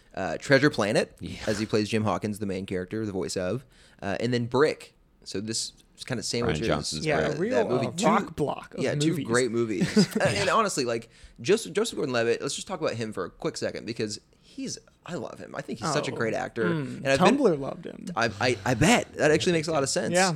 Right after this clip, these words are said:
Speaker 1: Um, I, me and Brittany have been watching, uh, his new Apple T V show, Mister Corman, that he's writing, directing, starring in, and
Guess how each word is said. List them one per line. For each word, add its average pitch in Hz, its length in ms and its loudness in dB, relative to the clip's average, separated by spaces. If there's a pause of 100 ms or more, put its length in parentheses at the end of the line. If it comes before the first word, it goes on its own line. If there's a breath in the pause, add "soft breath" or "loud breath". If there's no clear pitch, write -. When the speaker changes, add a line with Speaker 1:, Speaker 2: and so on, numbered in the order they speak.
(100)
Speaker 1:
Um, 113 460 2
I, 135 500 6
me 139 100 0
and 139 60 0
Brittany 139 200 2
have 120 80 0
been 120 120 -2
watching, 113 560 -2 (320 soft breath)
uh, 104 140 0
his 117 180 0
new 131 300 2
Apple 117 240 -2
T 123 160 -4
V 98 140 -6
show, 143 260 -2
Mister 123 240 -6
Corman, 156 560 -6 (220)
that - 180 -4
he's 113 360 -2 (120)
writing, 113 320 0
directing, 110 420 -4
starring 110 360 -2
in, 147 340 -6
and 110 480 -6